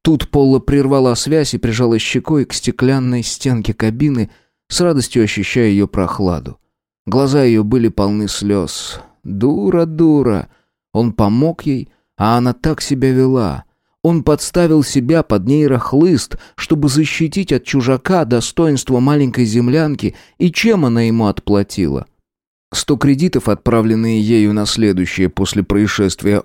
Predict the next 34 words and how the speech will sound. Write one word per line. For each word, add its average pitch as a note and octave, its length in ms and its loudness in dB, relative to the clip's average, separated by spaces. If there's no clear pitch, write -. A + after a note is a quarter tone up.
утро, F#3 400 -2
вернулись F3+ 540 2
назад. G2+ 440 -2
Она D3+ 160 2
хотела D#3+ 380 2
использовать C#3 580 0
их, C3+ 100 2
чтобы C3 380 0
прийти C#3+ 520 2
и - 20 4
извиниться C3 800 2
перед A2+ 320 0
ним, A2+ 200 2
но A#2+ 140 2
не B2 160 0
решалась. F2+ 480 -2
И B2+ 200 2
как C3+ 280 -2
бы A#2 140 2
она A#2 200 0
проникла G#2+ 460 0
в - 80 -8
посольство, G2+ 580 -2
куда G#2+ 240 0
могли G2 280 0
входить G2+ 400 0
лишь G2 260 0
чужаки? F#2+ 720 -4
Только G3+ 280 2
он E3+ 220 4
мог C#3+ 200 2
помочь B2+ 440 0
ей A#2+ 100 4
теперь. G2 540 -2